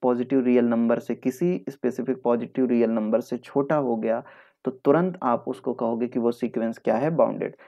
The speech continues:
तो क्वेश्चन आएंगे आपको तो ये मदद कर देगा, ठीक है।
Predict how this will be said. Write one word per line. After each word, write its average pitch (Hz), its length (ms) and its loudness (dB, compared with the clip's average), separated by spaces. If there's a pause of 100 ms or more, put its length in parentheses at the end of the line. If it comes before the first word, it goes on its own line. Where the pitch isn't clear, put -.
(140)
तो 131 80 -2
क्वेश्चन 120 400 -2
आएंगे 151 300 0
आपको 147 340 -2 (240)
तो 180 60 2
ये 165 160 4
मदद 120 340 0
कर - 180 -6
देगा, - 380 -8
ठीक 160 140 -6
है। 233 80 -2